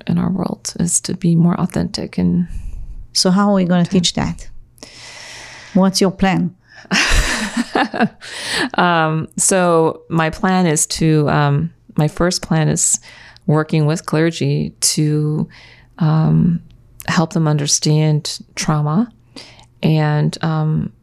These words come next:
Speaker 1: and to work with people who are the most in need. And how do they bear the pain? So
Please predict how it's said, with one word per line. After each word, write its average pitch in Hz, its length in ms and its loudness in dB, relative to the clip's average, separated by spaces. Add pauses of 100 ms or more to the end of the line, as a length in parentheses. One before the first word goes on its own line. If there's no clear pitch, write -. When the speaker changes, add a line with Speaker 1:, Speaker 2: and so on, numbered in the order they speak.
(200)
Speaker 1:
and 151 180 0
to 151 440 0
work 156 220 0
with 165 140 -2
people 170 300 2
who 160 220 4
are 156 380 0
the 156 200 0
most 156 320 4
in 160 160 -4
need. - 280 -8 (1400)
And 170 100 -2
how 165 240 2
do 165 120 4
they 156 220 2
bear 156 280 2
the 156 100 0
pain? 156 480 0
So 160 440 2